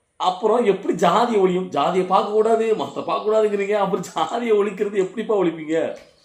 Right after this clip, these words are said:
இன்னைக்கு வந்து மாத்தி மாத்தி கல்யாணம் பண்ணா உடனே ஜாதி ஒழிஞ்சிருமா? அது ஒரு முன்னெடுப்பு.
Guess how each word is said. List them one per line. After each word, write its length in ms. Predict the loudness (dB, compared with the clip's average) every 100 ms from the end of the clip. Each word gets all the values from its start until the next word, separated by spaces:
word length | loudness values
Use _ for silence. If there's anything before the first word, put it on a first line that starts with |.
| _ _ -8
இன்னைக்கு 320 | -2 0 0
வந்து 0 |
மாத்தி 500 | -2 0 0 0 -2
மாத்தி 240 | -4 -4
கல்யாணம் 320 | -4 -2 -2 -2
பண்ணா 240 | -2 0
உடனே 160 | 0 0
ஜாதி 220 | 0 0
ஒழிஞ்சிருமா? 580 | -2 -4 -6 -6 -10 -14 _ _ _ _
அது 300 | -12 -4 0
ஒரு 180 | 4 4
முன்னெடுப்பு. 680 | 2 2 2 2 0 0